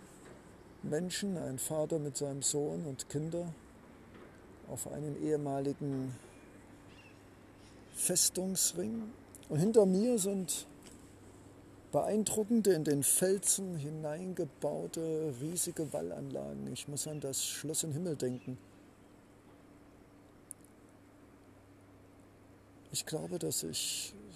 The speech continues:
Studio Ghibli hier inspiriert hat. Diese runden Formen, die wir in Europa nur von Türmen kennen, durchdringt die gesamte Festungsanlage.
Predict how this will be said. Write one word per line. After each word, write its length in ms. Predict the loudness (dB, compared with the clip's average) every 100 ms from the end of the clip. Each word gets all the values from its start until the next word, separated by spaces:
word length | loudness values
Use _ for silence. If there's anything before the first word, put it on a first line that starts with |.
| -14
Studio 460 | -10 -6 -4 -2 -4
Ghibli 380 | -4 -4 -2 -2
hier 220 | -2 -4 -4 -6 -8 -12
inspiriert 580 | -12 -10 -8 -6 -6 -6
hat. 200 | -8 -10 -14 -20 -20 -20 -20 -18 -6
Diese 180 | 0 2
runden 380 | 4 2 2 -2
Formen, 800 | 2 4 4 4 0 0 -2 -6 -14 -20 -20 -20 -20 -20 -10
die 160 | -6 -2
wir 200 | 2 2
in 100 | 0
Europa 480 | 0 -2 -2 -2
nur 340 | -2 0 -2 -4
von 260 | -8 -8 -6
Türmen 560 | -4 -4 -2 -4 -6 -6
kennen, 500 | -6 -4 -4 -6 -6
durchdringt 520 | -8 -10 -8 -8 -6
die 80 | -6
gesamte 380 | -6 -6 -6 -8
Festungsanlage. 1040 | -8 -8 -6 -6 -6 -6 -4 -4 -4